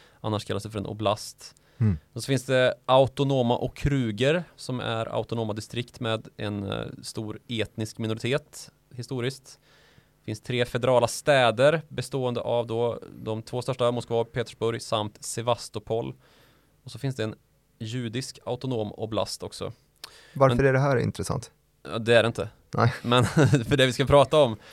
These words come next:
Speaker 1: nu, framförallt idag, är att det finns också tjugotvå stycken republiker som då har utgjort stater i staten, kan man säga.
Speaker 2: Mhm.
Speaker 1: Och de blir lite intressanta nu då när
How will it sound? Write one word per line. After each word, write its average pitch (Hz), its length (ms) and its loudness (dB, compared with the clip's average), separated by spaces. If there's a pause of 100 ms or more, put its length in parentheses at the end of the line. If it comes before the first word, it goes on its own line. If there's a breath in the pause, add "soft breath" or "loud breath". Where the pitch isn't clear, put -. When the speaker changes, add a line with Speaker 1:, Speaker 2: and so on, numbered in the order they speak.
(180 loud breath)
Speaker 1:
nu, 110 480 -2 (420)
framförallt 127 460 2
idag, 110 360 2
är 98 360 4 (240)
att - 160 -6
det 101 60 -12
finns 101 340 -4
också 98 240 -10
tjugotvå 113 380 -6
stycken 110 380 -8
republiker 120 920 -2 (760 soft breath)
som 107 320 -4
då 104 160 -2
har 101 160 0
utgjort 101 600 -6
stater 120 680 -2
i 107 260 -8
staten, 120 560 -4
kan 123 100 -8
man 127 80 -8
säga. - 160 -8 (300)
Speaker 2:
Mhm. 123 300 2 (720)
Speaker 1:
Och 117 100 -8
de 131 220 0
blir 139 140 0
lite 117 140 -4
intressanta 123 440 0
nu 131 140 0
då 104 120 2
när 101 260 -2